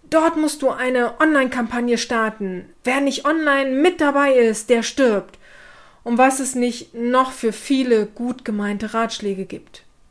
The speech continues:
Nicht falsch verstehen, ich nutze selbst auch Online-Marketing für unsere Neukundengewinnung und auch für unsere Sichtbarkeit.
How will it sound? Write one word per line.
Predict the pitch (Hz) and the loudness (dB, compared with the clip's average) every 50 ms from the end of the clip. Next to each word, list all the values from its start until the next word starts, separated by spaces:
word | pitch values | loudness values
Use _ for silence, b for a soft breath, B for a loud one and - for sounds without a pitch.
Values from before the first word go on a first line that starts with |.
| B B B B B B B B | B B B B B B B B
Nicht | 285 311 311 - | -2 -2 0 2
falsch | - 381 381 370 - | 4 4 4 4 0
verstehen, | 277 247 262 - 240 240 240 233 - - | -4 -6 -2 0 0 2 0 0 -4 -4
ich | 294 294 294 - - _ _ - - 311 | -6 -6 -6 -6 -18 _ _ -20 -14 -8
nutze | 302 277 285 302 339 339 330 - - 320 294 294 269 233 | -4 -2 0 0 0 -2 -4 -4 -2 0 0 0 -2 -2
selbst | 214 220 254 269 320 349 339 - - - - | 0 2 4 4 4 4 2 -2 -8 -6 0
auch | 254 277 302 302 - - | 2 2 2 2 0 -2
Online-Marketing | 285 302 302 285 277 269 269 254 247 247 247 - 269 - 247 254 240 | 0 0 2 0 0 0 2 2 2 2 2 0 -8 -8 -6 -8 -8
für | - - - 302 311 277 | -6 0 0 2 2 2
unsere | 247 269 269 254 247 254 240 - - - 208 | -2 -4 -6 -4 -4 -4 -4 -6 -8 -10 -6
Neukundengewinnung | 233 240 240 240 247 247 247 - 220 208 202 196 175 180 190 180 185 185 185 196 - B B B B B B B B B B | -4 -2 0 0 -2 -2 -4 -4 -4 -4 -4 -4 -4 -6 -8 -8 -8 -12 -16 -18 -18 B B B B B B B B B B
und | 254 262 254 | 0 0 4
auch | 254 311 330 | 4 4 2
für | 339 - 320 262 | 2 2 0 0
unsere | 254 285 294 285 285 285 269 | 2 0 0 2 0 0 2
Sichtbarkeit. | 269 311 294 - - - 190 190 - - - - - - - | 0 -2 -2 -2 -4 -8 -8 -8 -8 -14 -14 -14 -16 -20 -20